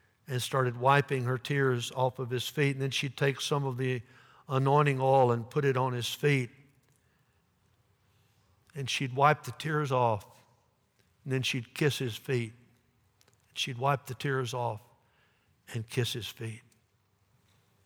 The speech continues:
She kept wiping with the hair of her head and kissing his feet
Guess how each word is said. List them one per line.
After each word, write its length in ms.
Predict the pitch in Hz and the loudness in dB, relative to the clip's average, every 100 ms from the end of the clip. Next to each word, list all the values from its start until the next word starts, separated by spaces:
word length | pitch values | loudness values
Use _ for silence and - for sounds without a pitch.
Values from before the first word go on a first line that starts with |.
| _ _ _ _ _ _ _ _ _ _ _ _ - | _ _ _ _ _ _ _ _ _ _ _ _ -12
She 180 | - - | -8 2
kept 240 | 147 - | 2 2
wiping 560 | 131 135 131 135 117 113 - _ _ _ _ _ _ _ _ _ _ _ _ | 4 4 4 -2 -6 -10 -20 _ _ _ _ _ _ _ _ _ _ _ _
with 220 | - 135 - | 2 2 2
the 100 | 113 | 0
hair 460 | - 156 160 165 | 2 6 6 6
of 320 | - 147 139 | 2 2 2
her 240 | 107 127 110 | 0 -8 -8
head 480 | - 131 104 95 - - _ _ _ _ _ _ _ _ _ _ _ _ _ _ _ _ _ _ _ _ _ _ | -6 -6 -6 -8 -18 -20 _ _ _ _ _ _ _ _ _ _ _ _ _ _ _ _ _ _ _ _ _ _
and 120 | 123 110 | -12 -2
kissing 400 | - 147 - 127 | 4 4 2 0
his 200 | 127 - | 0 -2
feet 400 | - 117 107 | -4 -4 -4